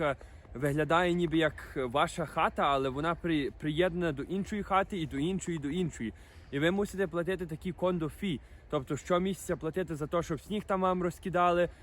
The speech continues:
Ну, ви самі розумієте, що я маю на увазі. І ці, е, таунхаузи, вони коштують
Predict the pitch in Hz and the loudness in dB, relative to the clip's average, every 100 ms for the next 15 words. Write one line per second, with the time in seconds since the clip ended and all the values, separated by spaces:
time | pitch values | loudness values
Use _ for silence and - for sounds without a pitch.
0 | - 233 240 202 202 185 170 135 156 147 | -8 -2 2 4 4 4 4 2 0 -2
1 | 143 - 135 131 127 123 117 110 131 - | -2 -2 -2 0 -2 0 0 0 -6 -4
2 | 226 226 156 151 147 185 180 190 202 185 | -2 -2 -2 -4 -2 -2 0 0 0 0
3 | 175 - 190 - 185 | -2 0 0 2 -2